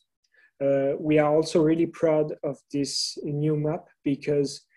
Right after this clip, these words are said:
it's also a really challenging region. It's really difficult actually to cover the interior of the, of the ice field. Um, there is not many studies that have succeeded in doing this. And here really the,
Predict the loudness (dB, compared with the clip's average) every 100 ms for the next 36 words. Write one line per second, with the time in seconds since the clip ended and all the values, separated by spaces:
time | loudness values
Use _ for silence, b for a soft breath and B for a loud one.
0 | b b b -10 -2 2 2 4 4 4
1 | 2 2 0 0 2 0 -2 0 0 0
2 | -4 -4 -6 -6 -6 -8 -10 -12 _ _
3 | _ _ _ _ _ 0 4 4 4 -2
4 | -2 -2 0 0 -2 -6 -4 -4 -4 -6
5 | -14 0 4 4 4 0 -2 _ _ _
6 | -2 0 2 0 4 4 4 2 2 -4
7 | _ _ _ _ -6 -6 -2 0 2 2
8 | -2 -4 -6 -12 -16 -20 _ -12 -6 -4
9 | -2 -4 0 0 2 0 -2 -2 -2 -2
10 | -8 _ _ _ _ -6 -2 -2 -4 -6
11 | -8 -8 -6 2 4 4 0 0 0 -2
12 | 0 0 2 2 2 2 0 -2 -16 _
13 | -10 -8 -4 -4 -2 -2 -2 -2 -2 -2
14 | 0 -2 -2 -10 -10 -6 -4 0 2 2
15 | 2 0 0 0 -4